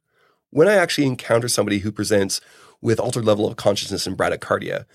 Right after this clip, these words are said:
there's no way I'm ever going to be able to have access to that information because the presentation in that lecture was about the etiology of hyperkalemia, the E K G manifestations, and then ultimately therapy.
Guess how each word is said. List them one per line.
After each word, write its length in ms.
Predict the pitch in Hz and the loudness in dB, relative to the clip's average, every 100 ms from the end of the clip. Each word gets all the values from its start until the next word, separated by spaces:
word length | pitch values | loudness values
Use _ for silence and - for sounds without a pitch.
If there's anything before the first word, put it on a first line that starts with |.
| _ - | _ -2
there's 160 | 160 | 2
no 100 | 175 | 6
way 320 | 165 143 131 113 | 6 8 8 6
I'm 120 | 104 | 4
ever 180 | 104 107 | 2 4
going 240 | 107 104 | 4 2
to 120 | - | -2
be 140 | 101 104 | -2 0
able 120 | 104 | 0
to 80 | 98 | -4
have 200 | 98 - | -4 -4
access 420 | 90 92 85 - - | -6 -4 -4 -6 -10
to 140 | - - | -12 -8
that 120 | 104 | -8
information 580 | 95 85 78 - 139 156 _ _ _ _ | -8 -8 -10 -8 -8 -10 _ _ _ _
because 300 | 135 151 143 | -2 2 4
the 80 | 135 | 2
presentation 840 | - 151 135 - 165 175 147 127 123 | 2 2 0 -2 -2 0 2 2 2
in 180 | 120 | 0
that 180 | 113 107 | 0 2
lecture 420 | 143 156 131 120 - - _ | 2 2 0 -2 -4 -16 _
was 360 | - 123 123 120 | 2 4 6 4
about 500 | 113 104 113 113 - | 2 4 6 6 2
the 160 | 113 104 | -2 0
etiology 1080 | 113 110 107 110 110 104 113 110 107 104 101 | 2 4 6 6 4 2 -4 -2 0 0 -2
of 200 | 104 - | -4 -4
hyperkalemia, 1000 | 107 101 101 113 110 110 107 104 104 110 - - - | -4 -6 -8 -2 -2 0 2 2 2 -2 -10 -20 -8
the 140 | 123 | -6
E 40 | |
K 180 | 110 107 | 0 2
G 280 | 101 113 113 | 2 0 2
manifestations, 1000 | 107 107 104 104 110 107 - 104 101 101 | 4 4 2 0 2 2 2 2 0 0
and 80 | 98 | 0
then 140 | 98 | 0
ultimately 600 | 98 110 107 101 - 98 95 _ _ | 0 -2 -2 -4 -4 -6 -8 _ _
therapy. 460 | - 98 92 76 | -2 0 0 -6